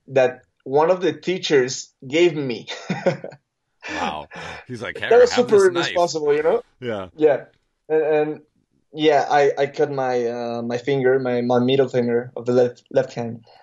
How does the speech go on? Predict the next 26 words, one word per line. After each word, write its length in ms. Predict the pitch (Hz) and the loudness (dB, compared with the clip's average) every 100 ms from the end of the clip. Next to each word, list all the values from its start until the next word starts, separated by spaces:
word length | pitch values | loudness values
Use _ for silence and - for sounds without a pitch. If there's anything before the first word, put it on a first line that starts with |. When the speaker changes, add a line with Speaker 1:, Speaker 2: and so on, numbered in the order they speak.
| 85 | -8
Speaker 2:
Wow. 100 | 82 | -2
Speaker 1:
And 140 | 131 | 2
I 100 | 139 | 4
had 260 | 139 139 123 | 4 2 0
this 200 | 151 - | -4 -4
scar, 240 | 147 139 | -2 -2
and 120 | 143 143 | 0 0
they, 220 | 160 165 | 0 0
they 160 | 147 151 | -2 0
told 200 | 147 139 | 0 0
me, 100 | 131 | 0
"No, 200 | 139 156 | 0 2
we 180 | 139 147 | 2 0
have 160 | 143 | -2
to, 500 | - 170 151 135 120 117 | -2 -4 -2 -4 -8 -10
to 100 | - | -16
sue 260 | 117 - 165 | -12 -4 -4
you." 320 | 139 123 113 - _ _ _ _ _ _ - | -2 -4 -6 -12 _ _ _ _ _ _ -2
And 80 | 151 | 2
I 40 | |
was 100 | 165 | 4
like, 120 | 147 147 | 4 4
"No, 360 | 170 127 - _ _ _ - | 2 2 -4 _ _ _ -4
no, 180 | 143 139 | 0 0
no, 80 | |
no, 260 | 139 127 123 | 0 -2 -6